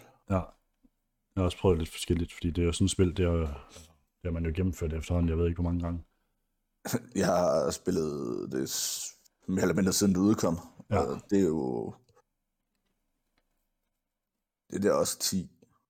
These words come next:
Speaker 2: plus år siden, eller sådan et eller andet.
Speaker 1: Jamen, det er det. Det er det.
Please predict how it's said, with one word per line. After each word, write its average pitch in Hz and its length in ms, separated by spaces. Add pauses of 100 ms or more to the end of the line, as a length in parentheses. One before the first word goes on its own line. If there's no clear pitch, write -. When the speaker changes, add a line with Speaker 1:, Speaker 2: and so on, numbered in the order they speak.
(720)
Speaker 2:
plus 98 280
år 87 160
siden, 95 280
eller 73 160
sådan 87 140
et 87 40
eller 90 140
andet. 90 180 (160)
Speaker 1:
Jamen, 95 180
det 85 80
er 80 40
det. 78 100 (3250)
Det 85 100
er 80 40
det. 80 100